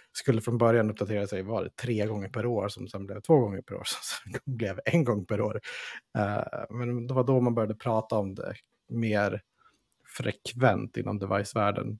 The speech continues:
på Windows-sidan, att jo, men vi måste hålla oss up to date. Det är liksom inte en diskussion längre. Lite grann som du säger, Amanda, vi måste jobba proaktivt,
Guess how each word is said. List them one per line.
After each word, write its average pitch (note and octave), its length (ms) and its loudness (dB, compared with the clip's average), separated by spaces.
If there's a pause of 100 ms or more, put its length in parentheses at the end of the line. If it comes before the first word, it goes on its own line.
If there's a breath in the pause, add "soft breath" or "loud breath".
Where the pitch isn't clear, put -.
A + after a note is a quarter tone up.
(100)
på G2+ 180 -2
Windows-sidan, G#2 720 2
att - 380 -8 (640 loud breath)
jo, A#2 120 6
men A2 180 2
vi A2+ 140 2
måste G#2+ 600 0 (100)
hålla A2 360 2
oss A2+ 120 0
up - 200 -4
to A#2 80 -6
date. A#2 260 -2 (180)
Det A2 140 0
är G2 60 0
liksom G2+ 300 -6
inte G2+ 300 -4
en G2 140 0
diskussion G2+ 760 -2
längre. - 240 -4
Lite G#2 220 -2
grann G#2 160 2
som G#2+ 140 -4
du G2+ 40 -4
säger, G#2+ 180 4
Amanda, - 260 -4
vi G2+ 100 -2
måste A2+ 320 -2
jobba G2+ 220 2
proaktivt, - 640 -4